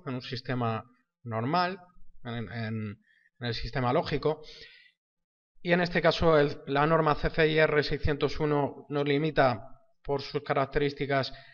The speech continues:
a un rango, fijaros, de dieciséis a doscientos treinta y cinco en cada canal, con lo que a la hora de generar material específico, eh, sólidos de color o, o formas de color en After Effects o en otros sistemas,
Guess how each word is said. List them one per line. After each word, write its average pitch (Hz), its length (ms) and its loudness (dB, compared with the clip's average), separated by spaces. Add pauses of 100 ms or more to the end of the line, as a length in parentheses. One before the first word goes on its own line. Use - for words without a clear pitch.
(140)
a 147 60 -4
un 156 160 -2
rango, 147 600 4
fijaros, 135 680 0 (100)
de 135 200 -2
dieciséis 139 580 0 (280)
a 131 100 2
doscientos 139 500 0
treinta 135 260 -2
y 123 40 -2
cinco 127 480 -2
en 131 140 -6
cada 123 300 2
canal, 190 380 -2 (340)
con - 140 -10
lo 135 100 -4
que 131 80 -4
a 135 80 2
la 135 120 4
hora 135 180 4
de 131 80 2
generar 131 480 2
material 131 480 0
específico, 156 880 0 (320)
eh, 127 240 -2
sólidos 127 580 0
de 117 120 -2
color 160 380 0
o, 123 280 -2
o 123 120 -4
formas 123 460 0
de 120 120 -2
color 120 320 -2 (400)
en 131 100 -4
After 127 320 -2
Effects 123 500 -4 (220)
o 131 220 0
en 127 100 0
otros 127 320 0
sistemas, 127 560 0